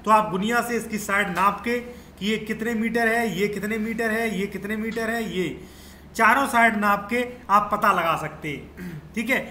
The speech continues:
और यदि मान लीजिए गुनिया नहीं है, ठीक है, तो आप कोई फीता लें। यदि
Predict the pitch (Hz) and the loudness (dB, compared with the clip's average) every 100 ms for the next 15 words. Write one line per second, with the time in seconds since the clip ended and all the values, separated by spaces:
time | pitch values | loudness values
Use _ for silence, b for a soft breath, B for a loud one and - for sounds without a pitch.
0 | B B - 185 226 277 262 247 233 233 | B B 0 4 4 4 4 4 2 0
1 | 247 190 208 240 226 190 233 220 160 113 | 0 0 0 0 0 2 2 2 2 0
2 | B B B - 233 247 226 - B B | B B B -4 -2 0 -2 -2 B B
3 | - 262 262 208 214 - 220 214 196 247 | -4 0 4 4 4 2 -2 0 -2 6
4 | 240 247 254 - - - - - - 180 | 6 8 2 0 -10 -18 -20 -20 -6 -2
5 | 220 | 0